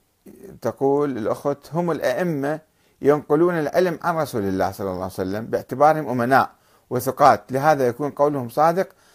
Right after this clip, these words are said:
بعد الفحص والتحقيق". صحيح، إحنا ما، ما، هذا كلامنا، نقول هم علماء أبرار، وهم، آه، ينقلون عن رسول الله روايات، هذه الرواية المعقولة،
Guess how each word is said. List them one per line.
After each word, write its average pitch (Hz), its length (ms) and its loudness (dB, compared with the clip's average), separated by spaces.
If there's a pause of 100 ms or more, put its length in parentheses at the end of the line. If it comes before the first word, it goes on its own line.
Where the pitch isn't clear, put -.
(140)
بعد 147 220 0
الفحص 147 420 -6
والتحقيق". 127 720 -4
صحيح، 156 400 -4 (1000)
إحنا 117 200 -10
ما، 123 300 -4
ما، 117 540 -6
هذا 147 100 -2
كلامنا، 160 500 -2 (500)
نقول 139 340 -2
هم 160 200 -2
علماء 131 720 0
أبرار، 123 480 8 (800)
وهم، 147 1300 4
آه، 107 840 -2
ينقلون 113 460 -4
عن 135 160 -4
رسول 120 300 -2
الله 113 260 2
روايات، 101 680 2 (160)
هذه 160 260 0
الرواية 147 360 -4
المعقولة، 127 680 0